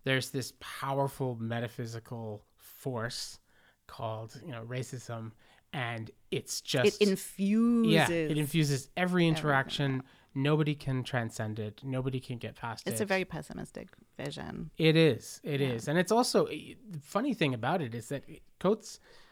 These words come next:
Speaker 1: which is interesting for, for an activist, like, in his, because very often, even people like Barack Obama, um, who maybe don't really wear their faith on their sleeve, they've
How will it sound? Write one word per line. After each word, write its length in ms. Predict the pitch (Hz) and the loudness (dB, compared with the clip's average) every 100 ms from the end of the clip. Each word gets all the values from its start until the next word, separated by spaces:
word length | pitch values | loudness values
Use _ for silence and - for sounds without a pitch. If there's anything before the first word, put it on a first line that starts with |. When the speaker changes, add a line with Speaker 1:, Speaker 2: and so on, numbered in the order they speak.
| _ | _
Speaker 1:
which 220 | 156 131 | -8 -4
is 160 | 131 127 | -4 2
interesting 540 | 180 202 160 - 113 | 4 4 2 0 -4
for, 480 | 110 - 117 110 110 - _ _ _ | -4 -6 -4 -4 -6 -14 _ _ _
for 220 | - 120 | -8 -8
an 80 | 117 | -6
activist, 720 | 120 - 123 113 - - - 277 - | -8 -6 -6 -8 -10 -14 -14 -16 -16
like, 300 | 135 127 - | -14 -14 -12
in 140 | 135 | -12
his, 380 | 117 123 110 - _ | -10 -10 -10 -16 _
because 220 | 131 135 | -2 2
very 200 | 135 143 | 6 8
often, 480 | 131 123 - 120 117 - - - - | 6 2 0 -4 -4 -10 -20 -14 2
even 280 | 160 151 147 | 6 8 6
people 220 | 143 139 | 4 2
like 220 | 123 113 | 0 0
Barack 240 | 131 117 | 0 0
Obama, 500 | 123 117 117 117 117 - _ _ _ _ | -2 -4 -2 -2 -6 -8 _ _ _ _
um, 320 | 117 117 123 - | -12 -12 -12 -12
who 280 | - 117 113 - | -6 -4 -4 -6
maybe 720 | - 139 139 131 123 120 113 - _ _ - | -4 2 4 4 2 0 -2 -6 _ _ 0
don't 200 | 135 127 | 0 2
really 180 | 123 | -2
wear 200 | 117 120 | 0 0
their 160 | 117 113 | -2 -4
faith 380 | - - 123 117 | -6 -6 -6 -4
on 120 | 117 | -4
their 120 | 110 | -4
sleeve, 440 | 107 - 202 202 135 | -6 -2 2 2 0
they've 260 | 117 107 | -4 -4